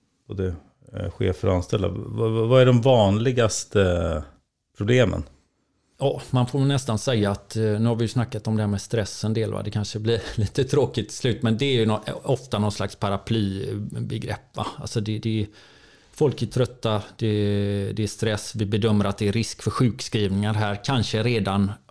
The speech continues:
Speaker 2: att, eh, några har blivit sjukskrivna helt eller delvis och sådär, va? Vi, vi måste göra någonting. Det är någonting som inte funkar här. Och då gör man ju ofta en kartläggning av något slag.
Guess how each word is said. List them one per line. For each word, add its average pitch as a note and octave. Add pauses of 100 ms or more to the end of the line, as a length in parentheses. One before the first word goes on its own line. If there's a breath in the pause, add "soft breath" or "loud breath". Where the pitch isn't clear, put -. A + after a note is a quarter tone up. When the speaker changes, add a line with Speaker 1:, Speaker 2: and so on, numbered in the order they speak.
(120)
Speaker 2:
att, -
eh, G2
några G2+
har G#2+
blivit G#2+
sjukskrivna -
helt G2+
eller F#2+
delvis G2
och G#2
sådär, G#2
va? G#2+
Vi, B2+
vi C3
måste C3
göra A2+
någonting. F#2 (260 soft breath)
Det B2
är A#2+
någonting A2
som G#2
inte G2 (840 loud breath)
funkar -
här. G2+
Och A#2+
då D3+ (840)
gör C3+
man A#2+
ju C3
ofta A#2+
en A#2
kartläggning G2+
av A#2
något G2+
slag. -